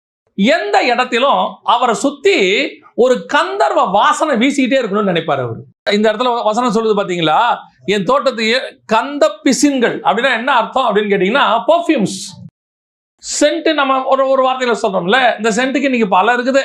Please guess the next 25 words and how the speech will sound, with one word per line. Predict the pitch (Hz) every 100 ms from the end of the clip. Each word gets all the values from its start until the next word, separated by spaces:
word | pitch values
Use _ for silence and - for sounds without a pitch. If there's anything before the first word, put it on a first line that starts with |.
| - _ _ _ _
பாடி | 160 214 226
ஸ்ப்ரேன்னு | 226 - 240 247 240
ஒண்ணு | 226
இருக்குது, | 233 240 262 - - _ _ -
பெர்ஃப்யூம்னு | 208 214 254 254 254
ஒண்ணு | 247 233
இருக்குது, | 240 247 254 277 - - _ _
அப்புறம் | - 190 226 226 226
வந்துட்டு | 240 247
என்னென்னமோ | 196 262 294 320
வச்சிருக்கிறாங்க | 277 262 233 214 196
இப்போ. | 175 165 160 - _ _ _
ஆ, | 196 254
சரியா, | - 233 220 240
அவங்க | 190 208 220
இருந்துட்டு | 220
போட்டோம். | 226 196 147 - _
ஆனா | 262 349 415 - - _ -
ஒரு | 233 233 220 202 180 190
இதா | 226 349 320
சொல்லணும் | 269 247 240
அப்படின்னு | 196 220
சொன்னா, | - 185 208 214
பொதுவா | 285 339 311
சொல்லணும்னா, | 233 202 180 160